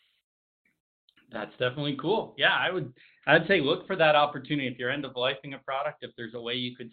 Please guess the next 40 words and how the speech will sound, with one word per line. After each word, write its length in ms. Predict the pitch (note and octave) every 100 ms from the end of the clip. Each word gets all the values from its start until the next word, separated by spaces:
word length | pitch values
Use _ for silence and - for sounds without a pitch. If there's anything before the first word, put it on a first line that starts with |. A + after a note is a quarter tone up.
| _
sell 200 | A#2 C3+
it 80 | -
to 140 | D#3 D3
a 40 |
customer 540 | - D3 D3 E3 D3+
that 140 | A2+ -
really 360 | A2+ A#2+ B2 A#2
desperately 540 | A#2+ A2+ - B2 B2+ A2+
needs 220 | A#2 D3
it, 200 | G3 G3+ _ _ _ _ _ _
it's 80 | -
a 40 |
great 360 | A#2 A#2 A#2+ B2
thing 200 | C3 A#2+
to 60 | A#2
do. 260 | A#2+ C#3+ - _ _ _ _ _ _
Um, 480 | B2+ B2+ B2+ B2 B2 - -
you 160 | B2+
know, 360 | D3 C#3 C#3 - - -
I 40 | C#3
know 160 | D3+
there's 180 | D3 C3+
a 40 |
lot 200 | B2+ B2
of 100 | B2
questions, 640 | - B2+ B2+ - B2 A#2+ A#2+
and 260 | A#2 A2 A2+
we're 200 | A#2+ A#2+
running 320 | A#2 A#2 A2+
up 180 | A#2 -
into 380 | A2 A2+ A#2 A2+
the 80 |
last 280 | A2 A2 A2+ -
ten 180 | B2+ A2+
minutes 300 | A2+ A#2 A#2
or 100 | A#2 A2+
so. 180 | B2 A2+ A2+ _ _ _ C3
Uh, 340 | B2+ B2+ A#2+ A#2
you 120 | C3+
know, 60 | A#2